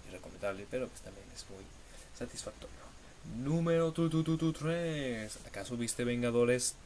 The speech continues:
Endgame o Juego Final? Así es, cuando este Tony va con los Vengadores,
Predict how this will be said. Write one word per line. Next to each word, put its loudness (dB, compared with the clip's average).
Endgame 4
o 6
Juego 8
Final? 2
Así -4
es, -2
cuando 2
este -4
Tony 4
va 6
con -2
los 0
Vengadores, 0